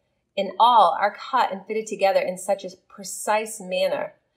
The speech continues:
that it raises the question, how did they create such a monumental place? Viracocha was the supreme god of the Incas. He was considered the creator god and was the father of all Inca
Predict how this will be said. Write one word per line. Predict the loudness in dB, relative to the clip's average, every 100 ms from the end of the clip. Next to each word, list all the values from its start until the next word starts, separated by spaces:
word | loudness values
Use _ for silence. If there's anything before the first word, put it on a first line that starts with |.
| _ 2
that | 4
it | 4
raises | 0 0 4 2 2 -4 -10
the | -12
question, | 0 0 0 -6 -8 -10 _ _ -4
how | 0
did | 0 -2
they | -4
create | -8 -12 -6 -2 -2 -2 -8
such | -10 -8
a | -8 -2
monumental | 0 0 0 -2 -2 -6
place? | -4 -4 -4 -6 -12 -16 _ _ _ _ _ -4
Viracocha | -2 -2 -6 0 0 0 -4
was | -4
the | -6
supreme | -14 -16 -8 -6 -4 0
god | 2 2 0
of | -6
the | -6
Incas. | -6 -6 -6 -6 -10 _ _
He | 2
was | 2 2
considered | -2 0 2 2
the | 0 -6
creator | 0 2 2
god | 2 0 0
and | -4
was | -6
the | -6
father | 0 4 4
of | 2 2
all | 4 6 6 2
Inca | -4